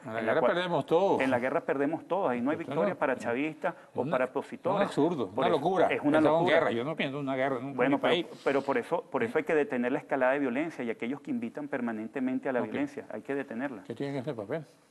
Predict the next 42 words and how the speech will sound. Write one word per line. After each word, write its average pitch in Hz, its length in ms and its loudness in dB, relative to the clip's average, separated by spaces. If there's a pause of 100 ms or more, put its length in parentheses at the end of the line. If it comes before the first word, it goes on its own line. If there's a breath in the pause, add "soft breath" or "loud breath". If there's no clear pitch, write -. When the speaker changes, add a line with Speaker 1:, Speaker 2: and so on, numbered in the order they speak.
Speaker 2:
Aquí, 143 260 -6
bueno, 127 220 0
hay 98 80 -4
varias 107 240 -4
cosas, 113 320 -8
por 107 160 -12
ejemplo, 104 240 -10
Speaker 1:
Por 135 60 -2
Speaker 2:
de 120 80 2
Speaker 1:
ejemplo. 107 100 -8
Speaker 2:
cuáles 113 200 -2
son 131 140 -2
los 120 120 -6
temas 117 280 -4
de 131 60 -2
la 120 100 -2
constituyente, 117 720 -6
¿no? 147 140 -8 (140)
Speaker 1:
Ajá. 120 240 -6
Speaker 2:
E 151 80 4
inclusive 160 480 -2
yo 123 80 0
tengo 151 180 -4
aquí 190 160 -10
uno, 185 380 -8
uno, 143 260 -4 (240)
uno 190 300 -4
que, 131 300 -6 (460 loud breath)
que 143 300 0 (140)
la 147 80 4
Asamblea 143 320 -2
Nacional 147 360 -4
Constituyente, 127 520 -6
mira, 110 320 -2
claro 190 360 2
que 151 120 0
hay 143 100 0
que 175 140 -6
ganar 143 240 2
la 170 60 -2
Asamblea 127 340 -4
Nacional, 117 440 -4